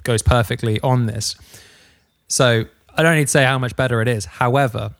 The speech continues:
I would say that there is a reason that the version of Camp Adventure that is on Management, they listened to and kept the song and realized it was good enough to release as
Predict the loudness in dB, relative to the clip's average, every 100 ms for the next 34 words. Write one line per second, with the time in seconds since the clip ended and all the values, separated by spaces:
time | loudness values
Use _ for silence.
0 | -6 -2 -2 -4 -4 -2 -2 -4 -4 -4
1 | -10 _ _ _ _ _ _ _ -2 0
2 | 0 0 -2 0 0 0 -2 -4 -6 -8
3 | _ -20 _ _ -16 0 2 2 0 -6
4 | _ _ _ _ -6 0 0 0 -2 -4
5 | -4 -4 -4 -6 -4 -2 -2 -2 -4 -4
6 | -2 -2 0 0 -2 -4 -2 0 0 -4
7 | -8 -10 -14 -20 _ _ _ _ _ _
8 | _ _ -2 0 0 -2 0 0 0 -2
9 | -4 -4 -4 -2 -4 -2 0 2 0 0
10 | -2 -6 -10 -4 -2 0 -4 -4 -4 0
11 | 0 -2 -4 0 2 2 0 -4 -6